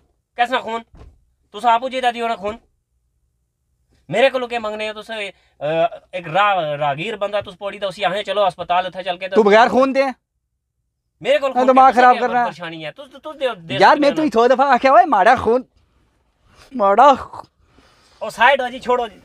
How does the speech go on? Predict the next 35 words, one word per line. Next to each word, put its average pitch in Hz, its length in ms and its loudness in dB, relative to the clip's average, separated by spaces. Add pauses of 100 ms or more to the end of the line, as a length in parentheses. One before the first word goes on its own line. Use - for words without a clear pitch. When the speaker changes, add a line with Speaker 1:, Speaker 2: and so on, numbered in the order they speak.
(120)
Speaker 1:
ਛੋੜੋ, 175 180 -8
ਥੋੜੋ 220 300 -10
ਉਧਰ 208 200 -8
ਦੇ। 185 140 -8 (320)
ਐਵੇਂ 247 180 -4
ਕਿਆ 247 100 -4
ਕਰ 233 120 -4
ਰਹੇ 226 120 -2
ਹੋ 214 60 -6
ਜਨਾਬ? 208 200 -2 (800)
ਇਹ 226 80 -8
ਥੋੜਾ 247 200 0
ਤਰੀਕਾ 233 260 -4
ਹੋਣਾ 220 160 -4
ਜਨਾਬ, 208 240 -4
ਇਹ 214 240 -8
ਅਗਰ 202 140 -6
ਰਾਹਗੀਰ 156 300 -4
ਬੰਦਾ 185 220 -2
ਪੌੜੀ 185 240 -10
ਦਾ 185 100 -10
ਤੁਸੀਂ 185 220 -18
ਉਸੀ 185 140 -16
ਬਿਠਾਈ 160 280 -8
ਦਾ 180 100 -2
ਆਹੋ 170 220 0
ਚਲੋ 180 180 -6
ਖੂਨ 175 240 -8
ਦੇ, 180 100 -4
ਖੂਨ 190 260 -4
ਦੇ, 180 100 -8
ਇਹ 214 160 -6
ਕਿਹੜਾ 233 140 -2
ਤਰੀਕਾ 220 220 -8
ਹੋਇਆ? 196 220 -2